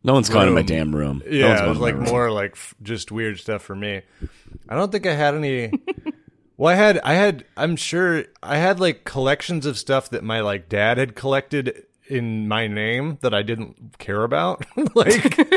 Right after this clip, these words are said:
Speaker 2: <laughs> like, so I had, like, uh, the only thing that I, like, really collected and had that I feel like are, it was these old porcelain animals.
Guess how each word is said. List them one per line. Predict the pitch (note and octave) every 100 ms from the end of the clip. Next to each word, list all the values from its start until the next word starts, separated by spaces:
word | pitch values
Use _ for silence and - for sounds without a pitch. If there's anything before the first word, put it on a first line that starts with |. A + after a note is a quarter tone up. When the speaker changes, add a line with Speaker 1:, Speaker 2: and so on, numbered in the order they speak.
| - G4+ A4+
Speaker 2:
<laughs> | - _ - - - D#3+
like, | D#3+ C#3+ D3
so | - D#3
I | D3+
had, | C3+ D3 D3+ C3+
like, | C3+ B2+ B2+
uh, | B2 G#2+ G#2+ G#2+
the | A#2+ E3
only | A#3 B3
thing | G#3+ G#3+
that | F#3
I, | D#3
like, | D3+ C3+ B2+
really | F3 G#3+
collected | G3 D#3+ D#3 D3+ C3+
and | A#2+
had | A2+ A2+ A2
that | G#2
I |
feel | G#2+ B2
like | A2+
are, | G#2+ G#2
it | G2+ A2
was | C3 G#2+
these | A#2 A#2+
old | D3+ C3+
porcelain | - - B2 - B2+
animals. | F#2+ G2+ A2 F#2+ F#2+ F2+